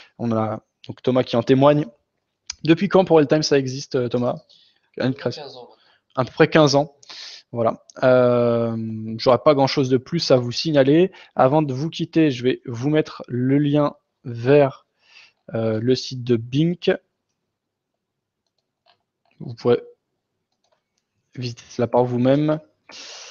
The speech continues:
Speaker 1: Ok. Je vous souhaite une bonne soirée à tous. Thomas, je vais te laisser la parole pour un dernier mot et on aura donc terminé ce webinaire.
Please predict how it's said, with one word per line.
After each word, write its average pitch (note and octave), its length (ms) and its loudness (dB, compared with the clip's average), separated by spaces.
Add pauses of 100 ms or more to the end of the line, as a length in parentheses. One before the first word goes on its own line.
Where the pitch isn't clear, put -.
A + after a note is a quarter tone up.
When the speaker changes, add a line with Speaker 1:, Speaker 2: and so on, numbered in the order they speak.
(1200)
Speaker 1:
Ok. B2 220 0 (480)
Je C3 80 -8
vous C3 40 -4
souhaite E3+ 220 6
une D3+ 40 2
bonne D#3+ 140 6
soirée E3 220 6
à D#3+ 60 6
tous. G3+ 340 0
Thomas, E3 240 4
je C3+ 100 -4
vais D3 240 0
te - 140 -4
laisser D3+ 180 2
la C#3+ 80 6
parole D3 200 4
pour C3+ 160 -2
un B2 80 0
dernier D3 300 4
mot D3+ 440 0
et C3+ 100 -4
on B2+ 60 -2
aura A#2+ 180 -2
donc C3+ 180 -6
terminé B2 440 0
ce - 180 -6
webinaire. A2 500 -6